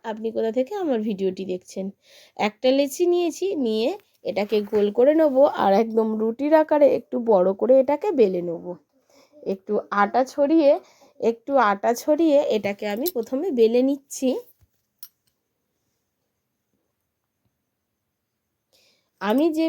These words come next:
প্রসেসে বন্ধুরা ডিম পরোটাটা তৈরি করছি, আপনারাও সেই প্রসেসে ডিম পরোটাটা তৈরি করে দেখবেন, খেতেও মজাদার হবে, সফট হবে, ওপর থেকে হবে মচমচে, আর ভেতরটা একদম র-, নরম হ-, থাকবে। পরোটাটা তৈরি করার পাঁচ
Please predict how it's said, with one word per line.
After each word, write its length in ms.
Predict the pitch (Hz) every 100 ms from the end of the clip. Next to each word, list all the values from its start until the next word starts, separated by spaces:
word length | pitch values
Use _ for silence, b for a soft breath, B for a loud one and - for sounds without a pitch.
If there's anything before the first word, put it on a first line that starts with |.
| 302
প্রসেসে 580 | 269 294 294 294 285 320 - _ _
বন্ধুরা 420 | 226 254 262 277 269
ডিম 280 | 233 220 226
পরোটাটা 480 | 226 214 220 214 220
তৈরি 320 | 220 208 240
করছি, 320 | 269 285 - 311 -
আপনারাও 520 | 190 - 233 269 294
সেই 220 | 277 277 269
প্রসেসে 540 | 277 285 277 302 285 311 B B -
ডিম 180 | 226 226
পরোটাটা 480 | 214 202 202 196 202 202
তৈরি 260 | 208 208
করে 220 | 208 208 202 196
দেখবেন, 420 | 254 277 294 285
খেতেও 440 | 269 247 233 285 302
মজাদার 460 | 302 294 285 294 294
হবে, 240 | 294 294 508 - b b b
সফট 420 | - 311 302 311 -
হবে, 220 | 311 302 330
ওপর 280 | 226 214 220 -
থেকে 220 | 226 226
হবে 220 | 226 208 202
মচমচে, 540 | 214 247 277 302 311 302
আর 140 | 202 180
ভেতরটা 520 | 202 196 202 - 277 -
একদম 360 | 269 254 262 302
র-, 260 | 247 202 185
নরম 360 | 214 196 185 202
হ-, 140 | 196 -
থাকবে। 360 | 175 170 - - b b b b b b _
পরোটাটা 420 | 247 262 311 311 311
তৈরি 300 | 294 302 311
করার 280 | 320 302 285
পাঁচ 260 | 254 247